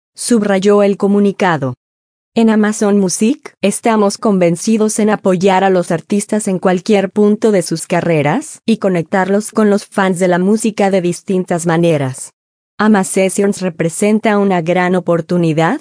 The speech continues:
de llevar a todos estos nombres que hoy llenan grandes escenarios o que son promesas de la música hasta todos los escuchas y fans, para que puedan disfrutar de sesiones más íntimas e interactivas, comentó Paul Forat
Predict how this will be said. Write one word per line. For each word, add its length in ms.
de 220
llevar 320
a 100
todos 420
estos 400
nombres 680
que 160
hoy 300
llenan 360
grandes 480
escenarios 680
o 80
que 100
son 300
promesas 600
de 100
la 120
música 480
hasta 280
todos 360
los 220
escuchas 640
y 40
fans, 520
para 260
que 140
puedan 400
disfrutar 640
de 100
sesiones 640
más 240
íntimas 540
e 60
interactivas, 1120
comentó 520
Paul 300
Forat 460